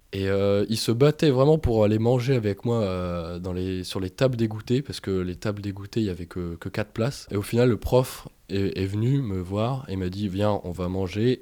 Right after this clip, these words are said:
et on va laisser, euh, on va laisser entre eux pour pas faire de jaloux. » Et à la fin, il y a quand même une petite fille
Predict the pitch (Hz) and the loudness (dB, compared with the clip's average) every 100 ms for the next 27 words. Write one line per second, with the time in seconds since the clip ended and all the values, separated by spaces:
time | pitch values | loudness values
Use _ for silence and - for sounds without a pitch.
0 | - 92 92 90 90 95 92 - 104 101 | -4 -4 -2 -2 -2 -2 -4 -4 -2 -2
1 | 85 82 - 90 90 90 98 92 113 104 | -4 -6 -8 -6 -4 -2 -2 0 -2 -2
2 | 101 98 107 101 95 92 117 - 117 110 | -2 0 0 0 0 0 0 2 4 4
3 | 107 127 131 113 117 117 117 107 127 - | 4 4 4 2 2 2 2 2 0 0
4 | 120 - 120 139 | -6 0 4 4